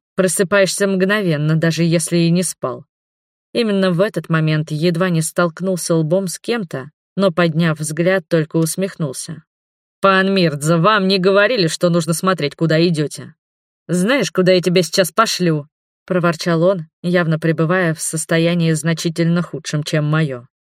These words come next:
"Боюсь, боюсь", произнёс я, но милостиво отдал свою чашку кофе, согласившись подождать ещё одну. "Ты лучший напарник, Орбас,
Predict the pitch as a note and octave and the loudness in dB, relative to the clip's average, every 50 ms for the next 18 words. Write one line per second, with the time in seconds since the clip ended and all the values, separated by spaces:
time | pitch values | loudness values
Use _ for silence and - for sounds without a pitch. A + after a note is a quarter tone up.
0 | _ _ _ _ _ _ - D3+ D#3+ E3+ F3 F3 F3 D#3+ E3 F#3 G#3+ F#3+ G3+ G3 | _ _ _ _ _ _ -4 0 2 4 4 4 4 4 4 4 4 2 2 2
1 | A3+ A3 F#3 D#3 C#3 C3+ - - - _ _ _ _ _ _ - F3 F3+ F3 E3 | 2 2 2 0 -2 -6 -10 -12 -16 _ _ _ _ _ _ 0 0 2 2 0
2 | D#3 E3+ E3+ D#3+ D#3+ - E3+ F#3 G3 G3 F3+ E3+ E3 D#3+ E3 F3+ F#3 F3 D#3 - | 0 0 0 -2 -2 -2 -2 -2 0 0 0 2 2 2 2 2 2 0 -2 -2
3 | - - D3+ D3 D#3 D3+ D3+ C#3 E3 E3 E3 D#3+ - - D#3 D#3 D#3 - - D3 | -4 -4 -2 0 0 0 0 0 0 -2 -2 -2 -2 -2 -2 -2 -2 -2 -2 -4
4 | D3 - - E3 D#3+ - G3+ G#3 - - D3 C#3+ - _ _ _ _ _ - - | -4 -4 -4 -6 -4 -2 -4 -4 -4 -6 -10 -10 -10 _ _ _ _ _ -6 -4
5 | A#3 F#3+ E3 F3 D#3+ D#3+ - E3+ D#3+ - - C#3+ C#3+ - - - D#3 D3+ D#3 D3+ | -2 0 2 0 0 0 -2 -2 -2 -4 -4 -6 -8 -8 -6 -4 -2 0 0 0
6 | - D#3+ D#3 - F3+ F3+ - - C#3+ C3+ B2+ B2 A#2+ C3 B2+ B2 - _ _ _ | 0 -2 -2 -2 -2 -4 -4 -4 -6 -6 -6 -6 -10 -12 -14 -14 -16 _ _ _
7 | _ _ _ _ _ _ _ - G3 F#3+ F#3 F#3 F#3 F3+ F#3 F#3 E3 - - F3+ | _ _ _ _ _ _ _ 0 2 4 6 6 6 6 4 4 2 0 0 0
8 | E3+ E3+ E3+ E3+ D#3+ - E3+ E3+ D#3 C#3 D#3 E3 D#3+ - E3 D#3+ D#3 C#3+ D3+ D3+ | 2 2 2 0 0 0 0 0 0 0 -2 -2 -2 0 0 0 0 0 -2 -4
9 | - - - | -4 -6 -12